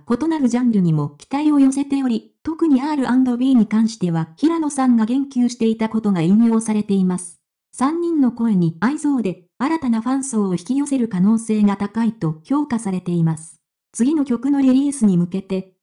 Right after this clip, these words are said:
シーディーのカップリング曲についての興奮も高まっています。未定となっているカップリング曲についての期待が広がり、三人の個性的な歌声に期待が寄せられています。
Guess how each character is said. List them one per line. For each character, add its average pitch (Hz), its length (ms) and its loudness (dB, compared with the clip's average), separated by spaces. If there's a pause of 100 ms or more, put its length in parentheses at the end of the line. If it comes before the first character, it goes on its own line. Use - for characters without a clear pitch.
シ 302 240 0
ー - 20 2
デ 339 60 2
ィ 339 80 4
ー 294 40 2
の 240 120 4
カ 214 100 -6
ッ 220 40 -4 (120)
プ 330 80 0
リ 330 80 4
ン 320 80 2
グ 311 100 0
曲 294 240 -4
に 202 140 2
つ - 140 -6
い 180 100 -4
て 165 100 -2
の 156 120 0
興 208 240 0
奮 233 220 -2
も 220 120 4
高 220 260 -4
ま 285 100 -2
っ 285 40 -8
て 285 160 -8
い 214 140 2
ま 202 120 0
す。 - 220 -20 (320)
未 220 160 2
定 311 180 -2
と 320 140 -4
な 302 100 -2
っ 294 40 -8
て - 160 -6
い 214 120 2
る 180 220 -2
カ 208 120 -6
ッ 226 100 -6
プ 311 100 0
リ 330 100 4
ン 320 40 2
グ 320 120 0
曲 277 240 -2
に 202 120 4
つ 190 160 -4
い 180 80 -2
て 170 120 -4
の 151 120 0
期 - 120 -16
待 233 200 0
が 220 100 4
広 214 240 0
が 214 80 0
り、 190 300 -2 (100)
三 311 300 -2
人 320 160 0
の 233 120 2
個 190 140 -4
性 247 240 -2
的 233 240 -2
な 208 140 4
歌 226 180 -2
声 220 200 2
に 196 260 2
期 - 120 -14
待 285 200 -2
が 277 100 -2
寄 254 120 -2
せ 247 100 -2
ら 262 120 0
れ 254 120 -2
て 247 100 -2
い 226 100 4
ま 214 140 4
す。 - 240 -14